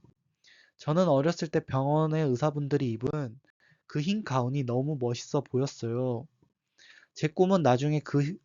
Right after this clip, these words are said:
흰 가운을 입는 것이었어요. 각자 자기만의 이유가 있고 사연이 있잖아요. 자기가 의대를 와서 하고 싶은 꿈이 있다면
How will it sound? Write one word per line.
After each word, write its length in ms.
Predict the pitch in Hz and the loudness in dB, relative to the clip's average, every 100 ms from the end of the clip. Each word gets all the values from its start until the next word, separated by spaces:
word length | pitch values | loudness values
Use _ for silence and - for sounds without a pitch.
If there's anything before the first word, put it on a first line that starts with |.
| _ _ _ | _ _ _
흰 280 | - 196 190 | -2 0 0
가운을 400 | - 131 135 147 | 2 2 4 2
입는 300 | 117 131 139 | 0 -2 -2
것이었어요. 880 | 120 135 135 - 113 113 117 110 143 _ - _ _ _ - - _ _ _ - | -4 0 -2 -2 -6 -2 -2 -4 -8 _ -20 _ _ _ -20 -20 _ _ _ -18
각자 300 | - - 196 | -18 4 4
자기만의 640 | - 139 147 175 180 175 | 4 -2 0 2 4 2
이유가 340 | 147 127 147 156 | 0 0 4 4
있고 320 | 117 - 147 | 2 0 -2
사연이 420 | - 185 180 180 | 0 0 2 0
있잖아요. 600 | 131 - 127 113 110 165 - _ _ - _ _ _ - - _ _ | -4 -4 -4 -4 -4 -4 -6 _ _ -20 _ _ _ -20 -20 _ _
자기가 420 | - - 135 170 185 | -10 -6 0 10 10
의대를 440 | 143 135 165 165 | 10 6 4 4
와서 300 | 135 123 127 | 0 -2 -4
하고 240 | 147 190 | -6 -4
싶은 260 | 190 - 156 | -6 -8 -14
꿈이 260 | - 190 160 | -6 -4 -4
있다면 640 | - 139 127 156 147 117 | -8 -12 -6 -6 -6 -8